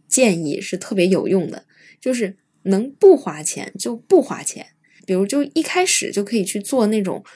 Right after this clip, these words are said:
成本趋于零的产品。那比如最典型的就是这么三类了，呃，一个是现在很火的，就通过数字内容来出售你的知识。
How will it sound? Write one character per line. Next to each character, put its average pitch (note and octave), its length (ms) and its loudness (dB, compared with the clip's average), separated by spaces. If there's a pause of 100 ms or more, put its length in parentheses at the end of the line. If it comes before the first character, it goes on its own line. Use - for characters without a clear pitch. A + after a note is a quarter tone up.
(120)
成 G#3 260 0
本 A#3 180 2
趋 - 240 -4
于 C#4+ 120 2
零 F#3 280 -4
的 D4 80 -2
产 - 280 -8
品。 - 220 -20 (720)
那 G3+ 80 -6
比 F#3 80 -6
如 E3 140 -4
最 A3+ 160 0
典 G3 240 -2
型 E3 180 -6
的 F3 80 -2
就 F#3+ 140 -4
是 F3 80 -6
这 F#3 100 -6
么 E3 120 -6
三 G#3 320 -2
类 A3+ 120 2
了， - 200 -8 (400)
呃， D#3 180 -8
一 E3+ 240 -4
个 C4 220 2
是 E3 360 0
现 F#3+ 200 -2
在 E3+ 120 -2
很 F3 240 -10
火 F3+ 200 -8
的， E2+ 100 -8
就 E3+ 140 -10
通 - 200 -6
过 A#3 140 2
数 E4+ 300 0
字 F#3+ 180 0
内 F#3 180 0
容 E3 200 -6
来 F3 120 -6
出 F#3+ 240 -6
售 F#3+ 200 -2
你 D#3+ 100 -10
的 - 100 -10
知 E3+ 240 -6
识。 - 300 -8